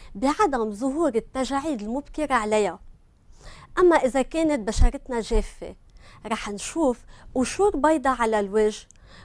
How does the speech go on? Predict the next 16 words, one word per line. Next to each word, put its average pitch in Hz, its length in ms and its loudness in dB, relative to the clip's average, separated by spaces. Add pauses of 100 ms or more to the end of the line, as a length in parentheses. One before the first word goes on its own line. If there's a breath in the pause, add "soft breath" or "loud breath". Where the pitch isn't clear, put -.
وهي 294 360 2
معرضة 247 760 2
للتجاعيد 214 800 -8
المبكرة. 202 680 -10 (840 loud breath)
إذا 285 180 6
كانت 415 380 6
بشرتنا 302 720 0
مختلطة، 220 840 0 (200)
بتتميز 277 640 -2
بنوعين: 220 800 0 (580 loud breath)
الدهنية 254 840 2 (100)
والجافة. 220 840 2 (580 loud breath)
الدهون 269 560 2
بيظهروا 214 680 -4 (240 loud breath)
على 226 280 4
الجبهة 214 600 -6